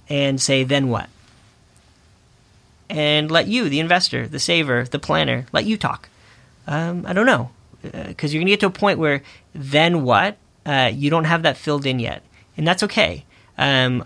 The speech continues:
uh, one of the things I talked about in the article, that sometimes the whole process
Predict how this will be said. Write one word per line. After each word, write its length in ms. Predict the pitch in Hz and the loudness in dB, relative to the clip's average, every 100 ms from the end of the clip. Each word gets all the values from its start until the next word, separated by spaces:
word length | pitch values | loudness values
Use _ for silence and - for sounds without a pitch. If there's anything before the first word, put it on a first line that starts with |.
| - | -6
uh, 80 | 147 | -6
one 220 | 147 151 | -2 -2
of 60 | |
the 40 | 151 | -2
things 140 | 151 | -2
I 60 | 147 | 0
talked 160 | 151 | 0
about 80 | 147 | 0
in 60 | 143 | -2
the 40 | |
article, 400 | 131 139 131 131 123 | 0 0 0 -2 0
that 180 | 113 | -4
sometimes 760 | - 165 180 151 147 139 135 - - - | -2 0 0 2 2 2 -2 -6 -10 -10
the 80 | 135 | -2
whole 160 | 175 | -2
process 880 | 175 - 165 151 147 - 110 - - | -2 -4 2 4 4 2 -2 -4 -10